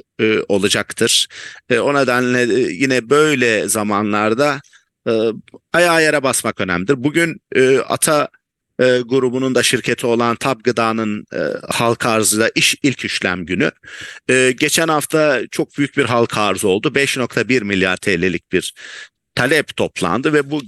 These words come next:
çok geniş bir tabana yayıldı. E, orada da performansının, e, açıkçası iyi olmasını bekliyorum. Burada beklerken tabii ki bu halka arzlarda, e, insanlar, e,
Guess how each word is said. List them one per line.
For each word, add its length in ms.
çok 320
geniş 340
bir 80
tabana 400
yayıldı. 480
E, 160
orada 400
da 60
performansının, 1040
e, 40
açıkçası 800
iyi 180
olmasını 440
bekliyorum. 520
Burada 260
beklerken 600
tabii 280
ki 200
bu 80
halka 360
arzlarda, 720
e, 380
insanlar, 520
e, 200